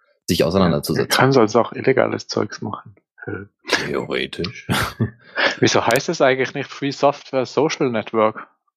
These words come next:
Speaker 1: Weil es ein Support Network ist und kein Social Network, weil das Support,
Speaker 2: Ein
Speaker 1: weil das ist ein Netzwerk von vielen verschiedenen Free Software Anbietern, also Free, Free, von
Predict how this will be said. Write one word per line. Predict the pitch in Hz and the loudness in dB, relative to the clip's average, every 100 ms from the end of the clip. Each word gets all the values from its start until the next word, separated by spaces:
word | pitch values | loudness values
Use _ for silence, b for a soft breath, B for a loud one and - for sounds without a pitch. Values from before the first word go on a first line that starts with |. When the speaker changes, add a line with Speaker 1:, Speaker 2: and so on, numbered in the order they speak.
| _ _ _ _ _ _ - | _ _ _ _ _ _ -4
Speaker 1:
Weil | 95 104 | 0 2
es | 104 | 2
ein | 101 | -2
Support | - 110 151 175 113 | -2 -2 0 0 2
Network | 120 110 101 95 | 0 2 2 2
ist | - - | 0 -2
und | 87 | -2
kein | - 98 | -4 -4
Social | 95 170 190 117 | 0 2 2 0
Network, | 101 85 87 78 - - | -4 -4 -2 -4 -6 -4
weil | 95 95 | 0 0
das | 92 - | -2 -4
Support, | 107 107 117 143 107 - | -4 2 4 2 -2 -10
Speaker 2:
Ein | _ 107 | _ -2
Speaker 1:
weil | 107 | 0
das | 120 | 0
ist | 135 | 0
ein | 131 147 | 2 4
Netzwerk | 165 - - 104 90 92 - | 2 2 -2 0 0 -2 0
von | 117 104 | 0 0
vielen | 165 196 185 | 2 2 2
verschiedenen | 139 - 160 156 143 | 0 0 0 0 -2
Free | - 160 | 0 2
Software | 160 - 151 - 113 - | 2 0 -2 0 0 2
Anbietern, | 101 98 104 95 101 87 - | 0 2 0 -2 0 0 0
also | 98 101 | -2 0
Free, | 147 156 - - | 2 0 -2 -12
Free, | - 147 139 - _ b b b b - | -2 -2 -2 -10 _ b b b b -4
von | 107 90 87 | -2 -2 -4